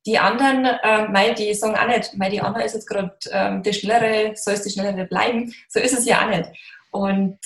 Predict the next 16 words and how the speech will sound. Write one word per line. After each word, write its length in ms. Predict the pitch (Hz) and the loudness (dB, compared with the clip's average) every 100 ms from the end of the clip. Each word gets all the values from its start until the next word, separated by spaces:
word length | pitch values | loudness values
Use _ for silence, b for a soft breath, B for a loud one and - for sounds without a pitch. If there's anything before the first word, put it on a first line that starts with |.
| - | -2
ähm, 560 | 202 190 190 190 196 196 | 2 4 2 -2 -4 -2
daher, 500 | 180 196 208 214 220 B B B _ - | 2 4 4 2 0 B B B _ 0
ähm, 480 | 208 202 202 208 - | 4 4 4 -2 -6
ist 140 | 233 254 | -4 -2
es 240 | 240 - | 0 0
schon 220 | 220 262 | 2 2
für 120 | 277 254 | 0 -2
mich 300 | 254 240 - | -2 -2 -2
so, 160 | 240 | -2
dass 200 | 233 233 | -2 -4
ich 200 | 233 - | -6 -8
diesen 260 | 240 240 233 | -8 -6 -4
Punkt 200 | 240 240 | -4 -4
nicht 100 | 233 | -4
überschreiten 800 | 208 196 - 185 - 214 175 - _ 180 180 | -2 -2 -2 -4 -4 -8 -8 -12 _ -14 0
wollte. 640 | 196 190 190 180 165 165 | 2 4 0 -2 -4 -4